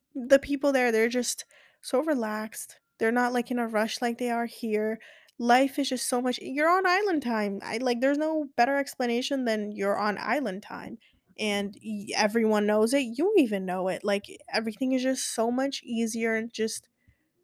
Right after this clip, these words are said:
life is so much slower, which is how it should be. Um, yeah, I feel like I needed to go to Maui to connect with Mother Nature and my own mother,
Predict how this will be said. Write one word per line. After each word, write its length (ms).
life 440
is 200
so 280
much 220
slower, 720
which 200
is 100
how 200
it 100
should 440
be. 260
Um, 380
yeah, 300
I 180
feel 140
like 160
I 60
needed 260
to 60
go 120
to 80
Maui 600
to 140
connect 420
with 200
Mother 340
Nature 580
and 180
my 160
own 320
mother, 520